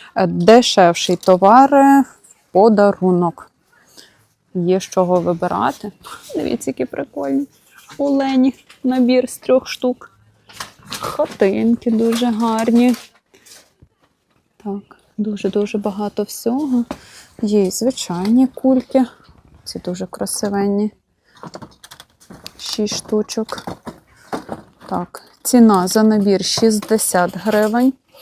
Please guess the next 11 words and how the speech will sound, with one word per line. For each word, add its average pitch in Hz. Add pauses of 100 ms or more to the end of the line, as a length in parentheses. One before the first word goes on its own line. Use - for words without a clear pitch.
(680)
Такий 190
от - (400)
варіант, 202
як 196
ми 208
дивилися, 208
ціна 220 (380)
вісімдесят. 208 (220)
Це -
хтось - (460)
переставив. 185